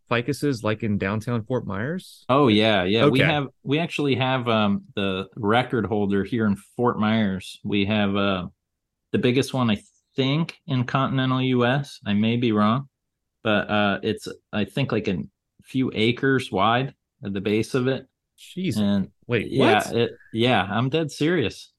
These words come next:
Speaker 2: It's, uh, it's because the way that they grow, as they grow branches horizontal, they also start to drop these aerial roots.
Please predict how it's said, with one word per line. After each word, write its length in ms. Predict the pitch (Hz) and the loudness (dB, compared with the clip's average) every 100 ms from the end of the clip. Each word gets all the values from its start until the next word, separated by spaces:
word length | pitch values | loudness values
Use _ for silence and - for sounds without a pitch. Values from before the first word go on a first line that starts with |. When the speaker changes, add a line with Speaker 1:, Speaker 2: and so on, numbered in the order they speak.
| - | -6
Speaker 2:
It's, 300 | 120 117 - | -4 -4 0
uh, 320 | 127 117 107 - _ - | 2 2 0 -8 _ -4
it's 340 | 127 101 117 | -4 -2 -4
because 400 | 135 127 151 143 | -2 2 2 2
the 100 | 147 | 2
way 220 | 127 143 | 4 4
that 180 | 165 147 | 4 2
they 160 | 139 127 | 0 0
grow, 360 | 131 147 139 | 2 2 2
as 340 | - 113 123 - | 0 -2 -4 -2
they 240 | 147 131 | 0 0
grow 260 | 120 131 131 | 0 0 0
branches 500 | 113 123 123 - 113 | 0 0 -2 -2 -6
horizontal, 600 | - 123 113 120 135 110 | -2 0 2 2 2 2
they 140 | 104 107 | 2 2
also 320 | 117 - 117 | 0 0 -4
start 320 | - 117 - | -4 -6 -6
to 60 | 107 110 - | -10 -12 -2
drop 260 | 113 107 | 2 2
these 200 | 113 98 | 0 -2
aerial 360 | 107 151 165 98 | 2 4 4 4
roots. 460 | 95 90 - - | 2 0 -4 -14